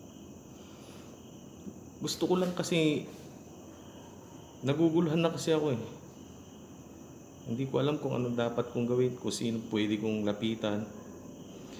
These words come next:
Dahil may anak itong landlord namin na sobra, napakayabang.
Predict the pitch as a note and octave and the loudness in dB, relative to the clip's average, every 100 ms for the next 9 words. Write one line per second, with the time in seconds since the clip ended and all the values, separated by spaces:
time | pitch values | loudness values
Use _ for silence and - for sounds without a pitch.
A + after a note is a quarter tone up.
0 | - - C3+ D#3 F3 F#3+ F#3 F3 E3 D#3 | -14 -4 8 10 12 10 8 4 4 4
1 | D3+ E3 - D#3 D#3 - - D#3+ D3+ D3 | 8 8 8 6 4 4 2 4 6 8
2 | C#3+ C3+ B2+ C3+ C3+ C3 C3 B2 A#2+ A#2 | 8 6 8 10 8 8 8 6 6 4
3 | G#2+ G#2 G#2+ A#2 A2 G2+ F#2 - - - | 4 4 6 6 8 6 4 0 -8 -12
4 | - - - C3 C3+ C#3 B2 - - - | -8 -2 6 6 8 6 6 2 -6 -8
5 | - - B2 C3 - B2 B2+ C3 A#2+ A#2 | -8 6 8 8 8 8 10 8 8 8
6 | B2 A#2+ | 8 6